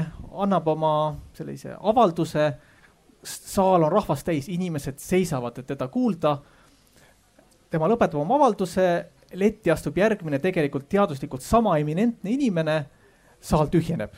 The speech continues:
sest, sest tema nimi ei ole nagu selle kaaluga, selle tuntusega. Ja meil ongi see paradoks, et selleks, et,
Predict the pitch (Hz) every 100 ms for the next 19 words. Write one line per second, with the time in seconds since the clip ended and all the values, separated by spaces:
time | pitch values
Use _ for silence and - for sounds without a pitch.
0 | - - - _ - 143 - - - 139
1 | 139 - 196 175 196 202 170 143 147 160
2 | 151 131 131 135 131 170 147 139 226 208
3 | 165 151 139 139 160 135 175 165 - -
4 | - - - _ _ - - 170 175 262
5 | 247 165 165 247 240 180 165 139 - 233
6 | 240 - 160 - -